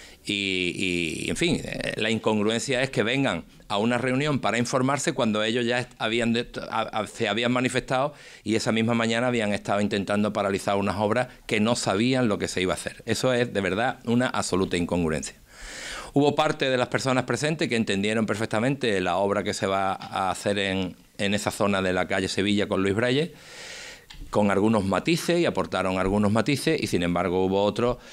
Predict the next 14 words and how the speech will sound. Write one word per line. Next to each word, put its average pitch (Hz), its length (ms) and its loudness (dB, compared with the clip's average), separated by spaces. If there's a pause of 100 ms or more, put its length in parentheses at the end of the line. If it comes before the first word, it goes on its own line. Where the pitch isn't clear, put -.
(120)
que 104 140 -2
daba 123 160 2
exactamente 117 500 0
igual 120 380 0 (340)
la, 90 580 0
la 95 200 0
posición 120 560 2
o - 20 4
la 101 80 2
explicación 101 500 -2
que 117 100 0
se 120 120 0
le 117 80 2
daba. 131 380 0